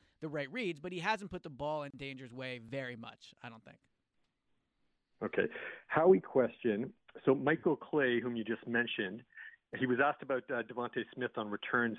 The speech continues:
Speaker 2: and he said it
Speaker 1: Yeah.
Speaker 2: was a conversation between him, Nick, and Howie. Later, I heard him mention personnel. Is there, is this looking for trouble on my part,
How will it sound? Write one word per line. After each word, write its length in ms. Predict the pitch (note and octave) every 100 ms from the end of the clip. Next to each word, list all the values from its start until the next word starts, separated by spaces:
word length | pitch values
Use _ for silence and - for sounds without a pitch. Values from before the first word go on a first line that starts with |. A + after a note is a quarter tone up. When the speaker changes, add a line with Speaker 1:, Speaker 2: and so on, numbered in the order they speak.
| A#2+
Speaker 2:
and 120 | G#2
he 100 | A#2+
said 100 | E3
it 40 | A#2+
Speaker 1:
Yeah. 60 | A2
Speaker 2:
was 40 |
a 40 | B2+
conversation 560 | C3+ B2+ A#2 A#2+ A#2 B2+
between 400 | - - B2 A2+
him, 240 | - C3+ C#3 -
Nick, 240 | A#2+ B2+ - _ _ A2
and 300 | A#2+ C3+ C3 - -
Howie. 480 | - C3+ C3 B2 A#2
Later, 300 | G#2+ C3 C#3
I 40 |
heard 180 | A#2 B2+
him 80 | A#2
mention 340 | A#2+ - A#2 A2
personnel. 640 | - A2+ A2 A2+ G#2+ G#2 _ _ _ _ _ -
Is 140 | E3+
there, 300 | E3 A#3 A#3 - _
is 140 | G3 D#3+
this 120 | A3 -
looking 480 | E3+ C#3+ D#3 E3+ D#3
for 120 | -
trouble 520 | D3 D#3+ D3 D3+ D3 C3+
on 360 | B2+ B2 B2+ B2+
my 140 | B2+
part, 320 | - B2+ B2+